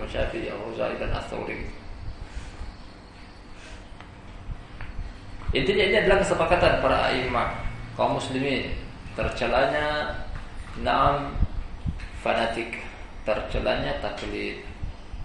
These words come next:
Ikuti Al-Quran, ikuti sunnah dari pemahaman para salaf,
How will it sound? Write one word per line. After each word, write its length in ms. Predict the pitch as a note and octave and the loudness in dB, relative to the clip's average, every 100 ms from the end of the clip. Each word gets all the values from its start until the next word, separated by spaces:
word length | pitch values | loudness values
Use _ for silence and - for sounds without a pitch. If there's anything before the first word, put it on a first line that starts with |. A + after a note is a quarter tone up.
| - - - - - - A#2 | -4 -2 -2 -2 -4 -4 -2
Ikuti 240 | B2 B2+ | 2 4
Al-Quran, 560 | B2+ C#3 C3 C#3 C#3+ C3 | 4 4 4 4 4 2
ikuti 160 | B2+ | 0
sunnah 240 | - B2 G#2+ | -2 -2 0
dari 160 | G#2+ | 0
pemahaman 480 | G#2+ A2+ A#2+ C3+ C3 | 0 0 0 0 2
para 160 | C3 - | 2 0
salaf, 320 | - - | -2 -4